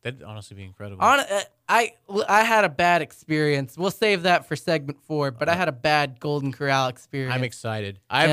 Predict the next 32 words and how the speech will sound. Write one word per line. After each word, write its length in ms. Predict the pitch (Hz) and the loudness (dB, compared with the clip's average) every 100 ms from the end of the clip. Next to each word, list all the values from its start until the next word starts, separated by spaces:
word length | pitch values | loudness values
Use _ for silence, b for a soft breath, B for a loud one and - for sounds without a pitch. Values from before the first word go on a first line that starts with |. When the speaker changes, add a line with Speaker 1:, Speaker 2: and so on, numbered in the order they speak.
| 139 | 2
Speaker 2:
Yeah. 60 | 131 | 4
Speaker 1:
a, 20 | |
I 60 | 156 | 4
have 120 | 175 | 4
a 40 | 170 | 2
Golden 320 | 165 160 160 | 2 0 -2
Corral 280 | 139 139 127 | 0 2 0
story, 300 | - 127 117 | -2 -4 -4
too. 320 | - 107 98 | -6 -6 -6
Speaker 2:
Yeah, 320 | 156 156 143 | -2 -2 0
we 160 | 147 214 | 0 0
all 220 | 202 196 | 2 0
got 240 | 170 151 156 | -2 -4 -4
Golden 280 | 147 139 | -8 -6
Corral 360 | 127 135 135 131 | -8 -6 -4 -4
stories. 500 | - 135 127 123 120 | -8 -12 -12 -10 -10
Speaker 1:
And 180 | 120 131 | -6 -6
we, 100 | 135 | -6
everyone 340 | 101 127 135 | -6 -8 -8
has 160 | 131 120 | -10 -10
a 60 | 110 | -12
Waffle 340 | 107 104 101 | -12 -14 -16
House 220 | 104 95 | -16 -16
story, 280 | - 101 98 | -16 -16 -16
too. 300 | - 104 98 135 | -14 -14 -14 -2
Speaker 2:
That, 300 | 175 196 156 | 0 0 0
that, 200 | 190 - | -2 -2
hopefully 440 | 190 240 233 233 | 0 0 0 0
they'll 160 | 220 220 | 2 0
come 260 | - 220 196 | 2 0 2
back 300 | 196 196 196 | 2 2 0
and, 220 | 165 | -4